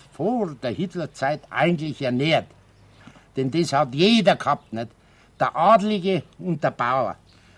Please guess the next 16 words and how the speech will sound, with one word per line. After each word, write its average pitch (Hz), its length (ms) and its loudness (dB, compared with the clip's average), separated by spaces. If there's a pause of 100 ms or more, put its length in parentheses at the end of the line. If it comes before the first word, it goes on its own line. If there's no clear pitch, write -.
(140)
und 196 240 -2
der 139 100 2
Arbeiter. 131 400 0
Jeder 185 400 4
hat 165 220 -6
das 156 180 -10
gelesen. 107 380 -8 (760)
Weil 117 140 -8
sie - 80 -14
gemeint 151 240 -4
haben, 123 140 -10
das 131 140 -6
ist 123 100 -8
eine 113 80 -10
große 139 360 -8
Sauerei. 117 540 -2